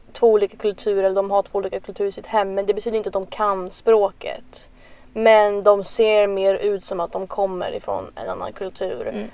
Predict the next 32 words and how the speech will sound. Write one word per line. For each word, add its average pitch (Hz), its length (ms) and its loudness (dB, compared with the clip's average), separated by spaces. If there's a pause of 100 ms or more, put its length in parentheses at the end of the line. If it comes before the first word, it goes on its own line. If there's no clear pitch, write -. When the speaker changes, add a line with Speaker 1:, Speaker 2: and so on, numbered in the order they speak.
Speaker 1:
Så - 140 -2
det 208 120 0
är 202 60 6
okej. 190 580 -4
Och 202 80 -6
liksom, 208 280 -2
de 208 180 2
kan 202 200 -2
liksom 190 360 -4
vara, 185 520 4 (240)
få 226 240 6
den 196 180 2
titeln 190 600 -2
att - 100 -14
de 175 220 -8
liksom - 400 -10
är - 300 -6
från - 180 -6
ett - 60 -8
annat 185 240 -10
land. 190 340 -6
Typ. - 160 -10
De 196 140 -2
kan 190 100 -4
få 196 140 0
den 190 140 -6
titeln 202 280 -6
att 196 60 -16
de 202 160 -10
är 202 40 -10
chilenare 190 580 -8
eller 196 400 -8